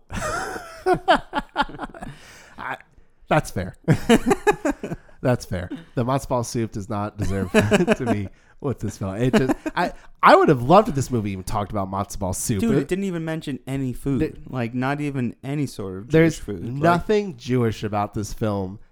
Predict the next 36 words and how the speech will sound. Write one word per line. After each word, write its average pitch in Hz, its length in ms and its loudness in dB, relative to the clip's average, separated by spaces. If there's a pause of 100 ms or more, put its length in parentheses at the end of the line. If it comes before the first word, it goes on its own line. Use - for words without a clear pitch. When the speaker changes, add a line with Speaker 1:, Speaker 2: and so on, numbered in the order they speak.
(280)
Speaker 2:
even 147 340 4
though 117 340 2
Phil 117 340 0
Green 107 260 -6
Schuyler 101 400 0
thinks 101 340 -6
that 95 280 -4 (320)
he 139 220 4
is 180 200 6
Jewish 117 420 0
because 113 300 -4
he's 98 120 -2
angry 104 340 -4
all 85 160 -6
the - 80 -10
time. 80 320 -10 (320)
Speaker 1:
Oh, - 360 -6
God. - 360 -14
Speaker 2:
So 101 160 -6
Speaker 1:
I, 92 240 -4
I - 20 2
also 202 220 0
wanted 185 140 0
to 139 60 0
mention 123 360 -4
that 107 320 -8 (360)
out 110 180 -2
of 110 400 -8 (640)
most 151 340 0
Academy 131 480 -2
Award 110 380 -4
winning, 107 260 -4
especially 123 380 -4
Best 110 240 -4
Picture 107 280 -6
films, 107 480 -6